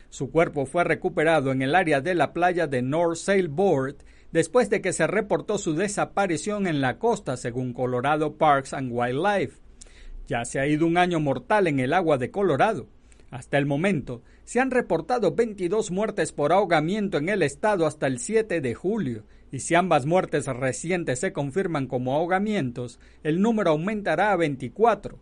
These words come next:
Varios incidentes han ocurrido este año en el sur de Colorado en particular.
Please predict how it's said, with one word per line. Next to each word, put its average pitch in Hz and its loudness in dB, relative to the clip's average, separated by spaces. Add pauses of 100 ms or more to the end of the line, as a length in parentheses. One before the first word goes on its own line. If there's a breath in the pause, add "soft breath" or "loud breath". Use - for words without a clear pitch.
(460 soft breath)
Varios 143 2
incidentes 147 -2
han 160 -2
ocurrido 147 0
este 139 -2
año 165 2
en 139 -2
el 127 -2
sur 175 -4
de 143 -2
Colorado 165 0
en 147 -4
particular. 170 -2